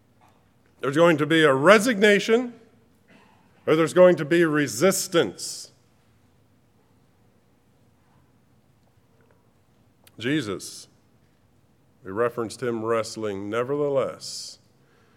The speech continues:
not my will, but thine be done." Resignation. Think of Esther. Facing the king.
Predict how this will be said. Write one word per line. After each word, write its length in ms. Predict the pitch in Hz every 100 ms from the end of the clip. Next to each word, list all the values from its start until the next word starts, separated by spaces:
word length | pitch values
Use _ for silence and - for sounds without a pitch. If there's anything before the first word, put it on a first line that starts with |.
| _ _ _ _ _
not 280 | 104 117 -
my 320 | 117 127 135
will, 340 | 127 127 131 127
but 240 | 107 -
thine 320 | 120 123 123
be 140 | 110 110
done." 480 | 101 101 82 76 90
Resignation. 840 | 113 104 104 104 104 101 90 76 _ _ _ _ _ _ _ _ _ _ _ _ _ _ _ _ _ _ _ _ _ _ _ _ _ _ _ _
Think 160 | 135 151
of 120 | 127 -
Esther. 460 | 139 135 - 87 - _ _ _ _ _ _ _ _ _ _ _ _ _ _ _ _ _ _ _ _ _ _ _ _ _ _ _ _ _ _ _ _ _ _ _ _ _ _ _ _ _ _ _ _
Facing 540 | _ 131 139 135 123 110
the 80 | 101
king. 520 | - 131 104 71